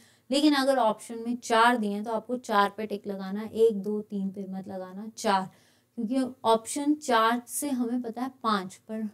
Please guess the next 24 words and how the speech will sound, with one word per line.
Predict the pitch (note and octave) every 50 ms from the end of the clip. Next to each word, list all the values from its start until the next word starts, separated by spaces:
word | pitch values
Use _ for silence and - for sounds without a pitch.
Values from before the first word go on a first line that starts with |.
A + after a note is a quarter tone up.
| _ _ _
अगर | - G#3 A3 C4 C#4 D4
option | C4+ A3 A3 A3 - - A3 G#3+
में | A3 A3+ A#3
वन, | A3 G3+ G3+ G3+ G3+ G#3+
two, | A3 - B3 B3 B3
three, | B3 - - - A#3 C4 D4+ D#4+ _ _ G3+
then | F#3+ G#3 G#3+ A3+
option | A3+ A3 G3+ G3+ G3 G3 - - A#3 A3+
goes | A3 G#3 G#3 G3+ G#3 G#3 - _
for | A#3 A#3+ D#4 E4+ - _ _ _ _ _ -
four, | A#3+ G3+ F#3+ F#3+ - _ _ _ _ _ _ _ _ _ _ _
ठीक | C4 B3 A#3
है। | A3 F#3+ F#3+ - _ _ _ _ -
नाहन | A3+ A#3 A3 A3 A3 G3 A#3 B3+ D4+ D#4 _ _ _ _ _ _ _ _ _ _ _ _ _ _ _ _ _ _ _ _ _ _ _ _ -
नहीं, | G#3+ G#3 G#3 G3+ G#3 A3 B3+ C4+ - _ _ _ _ _ _ _ _ _ _ _ _
ठीक | - A3 -
है। | C4 C4+ B3+ B3 - _ _ _ _ _ _ _ _ _ _ _ _ _ _ _
आपका | G#3+ A3+ A3+ A3+ - _ _ A#3 E4 A#4 A#3 A3+ A#3 A3+ A3+ - _ _ -
नाहन | A#3+ B3+ C4 C4+ C4+ D4+ E4+ E4+ D#4
को | - - D4+
बनाने | B3 B3+ B3 B3 A#3 A#3 A#3+ B3 B3+
वाले | B3 A#3+ A3+ A#3 A3+
कौन | A3+ - G3+ F#3+ F#3+ F#3+ F#3+
थे, | F#3+ G3